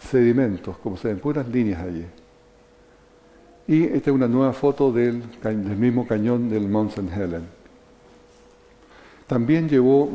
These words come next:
diecinueve mil árboles que los cortó y los llevó a un lago aguas abajo que se llamaba el lago Spirit, que está aquí. Y todos estos troncos son de esos árboles,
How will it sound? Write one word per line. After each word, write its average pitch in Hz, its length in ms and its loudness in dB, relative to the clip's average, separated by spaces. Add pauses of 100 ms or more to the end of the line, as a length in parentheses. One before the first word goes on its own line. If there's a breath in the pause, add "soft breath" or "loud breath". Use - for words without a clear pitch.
diecinueve 131 500 2
mil 131 180 4
árboles 123 420 0
que 113 100 -4
los 101 140 -4
cortó 170 680 -4
y 117 80 -2
los 110 160 -2
llevó 120 400 2
a - 20 -4
un 110 240 0
lago 135 500 0
aguas 123 320 -2
abajo 107 440 -2
que 92 60 -10
se 113 120 -8
llamaba 117 340 -2
el 107 200 -4
lago 117 260 -2
Spirit, 104 500 -4 (640 loud breath)
que - 60 -6
está 107 160 -6
aquí. 139 320 -2 (380 loud breath)
Y 120 80 -2
todos 160 180 0
estos - 240 -4
troncos 117 600 -2 (200)
son 127 460 -6
de 101 80 -8
esos 98 220 -6
árboles, 117 480 -2